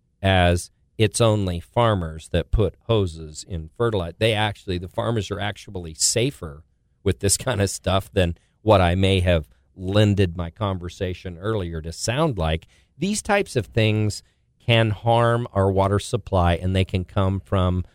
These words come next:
such a multitude of sources. It can even be unattended, unintended. See, I really need to learn to enunciate. <laughs> I mean, you think about, you take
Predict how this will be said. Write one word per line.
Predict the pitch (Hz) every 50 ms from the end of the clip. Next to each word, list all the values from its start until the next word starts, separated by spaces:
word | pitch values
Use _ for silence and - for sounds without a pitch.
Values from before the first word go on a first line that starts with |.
| _ _ _
such | - - 131 117 - -
a | 107 98
multitude | 92 95 104 117 135 147 - - 113 95 - - 104 92 90 90 87 82 - -
of | - 90 -
sources. | - - - 104 104 113 - - 95 85 - - - _ _ _ _ _
It | 165 165 175 -
can | - 190 180 165 160 - -
even | 139 139 139 131 131 135 135 131 123
be | 120 120 117 117 117 - -
unattended, | 107 104 104 107 104 92 - - 120 117 117 117 107 101 80 67 67 - - _ _ _ _ _ _
unintended. | 113 120 117 120 123 - - - 127 113 110 110 104 - - 123 131 131 123 104 90 80 -
See, | - - 170 156 -
I | 139
really | 143 135 135 147 180 226 262 254 220 175
need | 143 135 127 110
to | 104 95
learn | 92 98 110 117 113 113 110
to | - - 110 80
enunciate. | 87 95 85 82 85 87 92 92 - - 87 76 - - 60 - - - _ _ _ - -
<laughs> | - _ _ _ _
I | 131
mean, | 143 147 147 143 131 - - _ _ _
you | - 151 143
think | - 233 262 262 -
about, | 202 127 110 98 92 92 98 110 131 - _ _ _ _ _ _ _ _ _ _ _
you | 131 127
take | - - 165 151 151 151 - -